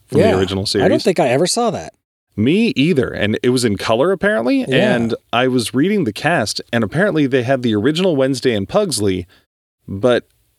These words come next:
Speaker 1: they were listed as Wednesday and Pugsley Senior, respectively. And then they had other act-, actors playing Wednesday and Pugsley Junior.
Speaker 2: Well, it's the New Addams Family, so maybe it's, like, the next generation.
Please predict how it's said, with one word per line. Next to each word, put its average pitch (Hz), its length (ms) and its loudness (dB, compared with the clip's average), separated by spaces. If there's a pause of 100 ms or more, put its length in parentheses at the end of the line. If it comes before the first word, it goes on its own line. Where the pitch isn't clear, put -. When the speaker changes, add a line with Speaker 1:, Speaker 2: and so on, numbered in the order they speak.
(140)
Speaker 1:
they 120 180 2
were 123 120 2
listed 139 420 0
as 113 360 0
Wednesday 131 680 0
and 104 320 -2
Pugsley 113 760 0
Senior, 123 800 -4
respectively. 101 680 -2
And 117 140 0
then 117 80 2
they 120 100 2
had 117 120 2
other 131 280 2
act-, 110 340 -2
actors 104 400 -2
playing 104 340 -2 (420)
Wednesday 113 460 2
and 104 160 -2
Pugsley 101 580 -2
Junior. 101 640 -2
Speaker 2:
Well, 185 80 2
it's - 120 -2
the 117 100 0
New 151 340 0
Addams 117 400 -2
Family, 117 360 -2
so 123 120 -4
maybe 120 180 -2
it's, 113 100 -4
like, 110 140 -2
the 113 100 -4
next 113 340 -2
generation. 120 840 -2